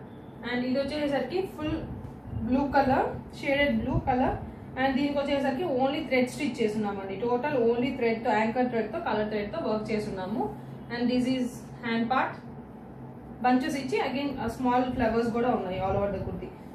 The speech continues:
చాలా సాఫ్ట్ ఉంటుందండి. And these we are having also sizes. This is T twelve అండి. T twelve, twelve fifty. And colors in this అండి, grey color. See,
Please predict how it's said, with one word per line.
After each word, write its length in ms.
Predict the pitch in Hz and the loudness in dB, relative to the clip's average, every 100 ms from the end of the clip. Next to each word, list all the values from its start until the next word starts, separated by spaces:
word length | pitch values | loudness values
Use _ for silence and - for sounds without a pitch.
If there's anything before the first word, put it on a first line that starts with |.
| - - - | -14 -12 -6
చాలా 280 | 214 226 247 254 | 0 2 4 4
సాఫ్ట్ 260 | 214 226 226 | 2 2 -2
ఉంటుందండి. 440 | 214 208 185 180 277 | -2 -2 -2 -4 -2
And 80 | 254 240 | 0 2
these 160 | 254 - 233 | 2 2 0
we 80 | 254 262 | 4 4
are 80 | 254 | 4
having 220 | 240 254 247 | 0 2 2
also 220 | 220 220 214 | 2 0 -2
sizes. 340 | 220 208 180 180 - - - 269 | -2 -2 -2 -6 -8 -14 -8 -6
This 120 | 269 294 | -4 -4
is 60 | - | -4
T 140 | 330 - | -4 0
twelve 220 | 262 254 180 | 4 4 2
అండి. 180 | 175 - - - - - - | -2 -8 -12 -14 -14 -14 -10
T 140 | 302 - | -8 0
twelve, 220 | 311 370 | 2 2
twelve 180 | 311 254 240 | 2 2 0
fifty. 260 | 214 208 - - - - - - - - - - 247 | -2 -4 -8 -10 -14 -16 -14 -14 -14 -14 -16 -14 -2
And 180 | 247 254 | 2 6
colors 320 | 269 285 311 294 | 6 6 4 2
in 60 | 277 | -4
this 120 | 269 254 | -2 0
అండి, 220 | 247 302 415 - - - - | 2 2 2 -2 -10 -14 -6
grey 160 | 254 254 262 | 4 4 4
color. 240 | 285 311 - - - - - - - - - - - - - - - - - - - - - - - - - | 0 0 -2 -6 -14 -14 -14 -14 -14 -16 -14 -14 -14 -12 -12 -12 -14 -14 -14 -12 -12 -12 -14 -14 -16 -10 -10
See, 140 | - | -8